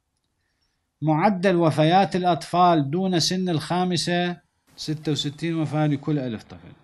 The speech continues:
معدلات وفيات الأمهات،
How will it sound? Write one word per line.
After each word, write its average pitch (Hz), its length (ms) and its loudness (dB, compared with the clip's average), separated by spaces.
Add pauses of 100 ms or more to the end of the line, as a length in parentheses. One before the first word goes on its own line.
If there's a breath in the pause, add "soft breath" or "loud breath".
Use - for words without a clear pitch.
(960)
معدلات 175 840 4
وفيات 170 580 2
الأمهات، 175 960 2